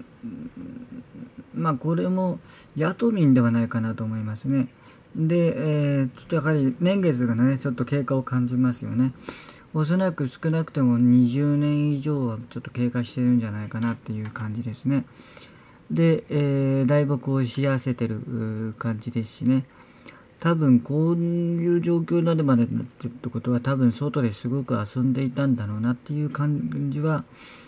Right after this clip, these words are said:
えー、見て取れるんじゃないかなというふうには思います。まあ、なかなかこのフォードのFトラックシリーズもなかなかいろんなものがあるので、まあ、そういったところがなかなか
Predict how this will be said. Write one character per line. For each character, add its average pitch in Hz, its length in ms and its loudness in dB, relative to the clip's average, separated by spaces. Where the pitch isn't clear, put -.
え 139 60 -2
ー、 127 180 6
見 127 160 6
て 120 120 -2
取 117 200 0
れ 117 60 4
る 113 80 0
ん 104 80 -4
じ 104 60 -6
ゃ 104 40 -6
な 104 120 -6
い 104 60 -8
か 110 120 -8
な 113 160 -6
と - 260 -12
い - 140 -8
う - 20 -6
ふ 117 140 -8
う 107 40 -4
に 101 100 -6
は - 80 -10
思 - 180 -8
い - 40 -12
ま - 160 -12
す。 - 140 -20
ま 160 120 2
あ、 - 20 4
な 151 140 4
か 160 80 2
な 165 120 0
か 160 120 0
こ 165 160 -2
の 160 120 2
フ 175 200 0
ォ 175 40 2
ー - 20 2
ド 147 120 4
の 120 80 8
F 117 180 2
ト - 100 -4
ラ 135 80 0
ッ 123 40 -4
ク 139 140 -6
シ 139 140 -4
リ 135 140 0
ー - 20 -2
ズ 113 80 -2
も 107 80 -4
な 110 140 -6
か 131 80 0
な 131 100 2
か 131 80 -2
い 127 60 2
ろ 143 100 0
ん 143 60 0
な 139 80 0
も 139 120 0
の 131 80 2
が 117 80 0
あ 107 40 -6
る 107 100 -8
の 110 100 -10
で、 123 220 -2
ま 151 100 -4
あ、 135 40 0
そ 156 140 -2
う - 20 2
い 147 40 2
っ - 40 -6
た 143 120 -2
と 139 120 -6
こ 143 100 -4
ろ 131 80 0
が 117 80 0
な 107 120 -8
か 120 120 -4
な 113 100 -2
か - 220 -10